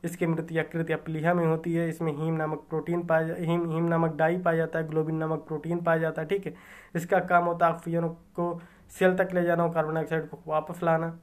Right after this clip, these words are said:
ठीक है, और आरबीसी के बारे में क्या है कि इसमें केंद्रक नहीं पाया जाता। ठीक, एक अपवाद है कि ऊंट और लामा नामक दो स्तनधारी ऐसे हैं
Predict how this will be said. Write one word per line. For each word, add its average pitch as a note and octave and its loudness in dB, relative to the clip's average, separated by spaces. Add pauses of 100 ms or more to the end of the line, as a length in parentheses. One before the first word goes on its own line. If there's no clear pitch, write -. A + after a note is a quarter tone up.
ठीक A3 2
है, E3+ -2 (1200)
और F3+ 4
आरबीसी F3 0
के F3+ -2
बारे F3 2
में F3+ 0
क्या F3+ 4
है F3+ 4
कि G3 -6 (280)
इसमें G3 0
केंद्रक F#3 2
नहीं F3+ 2
पाया F3+ 2
जाता। F3+ 2
ठीक, G3 -4
एक F3+ -4
अपवाद F3 6
है G3 -2
कि - -14
ऊंट F#3+ 2
और E3+ 0
लामा D#3+ 2
नामक E3 -2
दो F3 4
स्तनधारी D#3+ -2
ऐसे D#3+ -2
हैं F#3 -2